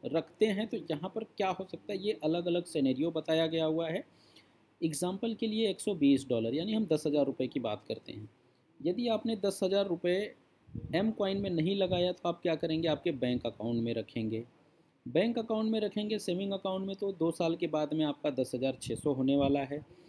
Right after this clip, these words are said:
फिक्स deposit में ग्यारह हज़ार दो सौ, mutual fund में बारह हज़ार एक सौ। लेकिन यही चीज़ें आपने एम coin में रख दिया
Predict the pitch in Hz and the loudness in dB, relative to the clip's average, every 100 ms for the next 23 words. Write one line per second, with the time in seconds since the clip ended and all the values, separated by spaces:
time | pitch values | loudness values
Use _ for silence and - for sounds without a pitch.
0 | 339 - - 208 - 202 196 185 175 185 | -18 -14 -4 -4 -2 -6 0 0 0 -4
1 | 180 143 131 143 147 151 147 151 - 147 | -2 0 2 2 2 2 2 2 2 0
2 | 147 143 196 180 165 165 165 139 135 143 | 2 2 0 0 0 0 -2 0 2 2
3 | 139 143 143 123 120 - 151 180 - - | 2 0 0 -4 -4 0 0 0 -6 -20
4 | _ _ _ 147 - 254 220 190 226 226 | _ _ _ 0 2 2 2 2 2 2
5 | 226 220 214 226 - 170 220 220 226 214 | -2 0 -2 -4 -4 -2 -2 0 0 0
6 | 208 156 139 120 113 | 4 4 2 0 -2